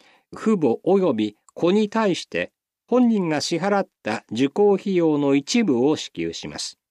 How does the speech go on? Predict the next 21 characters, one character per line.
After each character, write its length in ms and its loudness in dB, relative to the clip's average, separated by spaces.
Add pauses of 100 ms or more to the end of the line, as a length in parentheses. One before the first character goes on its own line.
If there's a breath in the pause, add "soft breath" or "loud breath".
(880)
受 160 -2
講 280 2
申 320 2
し 80 -6
込 120 0
み 160 2
前 300 0
に 260 -2 (460)
講 300 2
座 140 -2
指 120 -6
定 260 0
の 140 0
手 180 -4
続 320 -2
き 160 -2
が 120 -2
必 240 -10
要 220 -12
で 120 -14
す。 200 -8